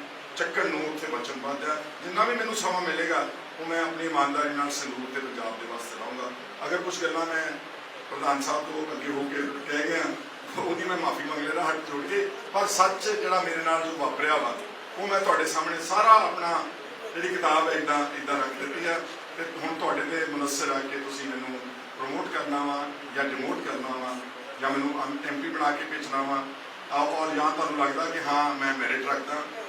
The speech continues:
ਮੈਂ ਕਿਸੇ ਦਾ ਕ੍ਰਿ-, ਕ੍ਰਿ-, ਕ੍ਰਿਟਿਸਿਜ਼ਮ ਨਹੀਂ ਕਰ ਰਿਹਾ, ਲੇਕਿਨ ਜਿਹੜੇ ਮੇਰੇ ਆ-, ਓਪੋਨੈਂਟ ਨੇ, particularly ਆਮ ਆਦਮੀ ਪਾਰਟੀ ਦੇ, he has not, not spoken a word ever। ਤੇ ਮੈਂ ਤਾਂ ਹਰ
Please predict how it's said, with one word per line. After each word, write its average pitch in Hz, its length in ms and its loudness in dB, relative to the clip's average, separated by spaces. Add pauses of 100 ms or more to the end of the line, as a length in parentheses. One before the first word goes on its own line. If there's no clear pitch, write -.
(100)
ਮੈਂ 170 80 0
ਕਿਸੇ 185 260 -2
ਦਾ 196 100 2
ਕ੍ਰਿ-, 165 260 -2 (280)
ਕ੍ਰਿ-, 139 300 -6
ਕ੍ਰਿਟਿਸਿਜ਼ਮ 185 540 -4
ਨਹੀਂ 190 140 -4
ਕਰ 175 120 2
ਰਿਹਾ, 170 120 2
ਲੇਕਿਨ 170 260 -4
ਜਿਹੜੇ 175 200 2
ਮੇਰੇ 170 220 2
ਆ-, 160 180 4 (260)
ਓਪੋਨੈਂਟ 165 480 -2
ਨੇ, 147 240 0 (440)
particularly 175 500 2
ਆਮ 151 200 4
ਆਦਮੀ 151 300 -2
ਪਾਰਟੀ 139 360 -2
ਦੇ, 175 160 -2
he 180 60 2
has 175 100 -4
not, 175 120 2
not 160 320 0
spoken 175 460 -4
a 139 160 -4
word 156 140 0 (200)
ever। 120 200 -2 (640)
ਤੇ 160 60 -6
ਮੈਂ 151 180 2
ਤਾਂ 185 100 4
ਹਰ 196 260 4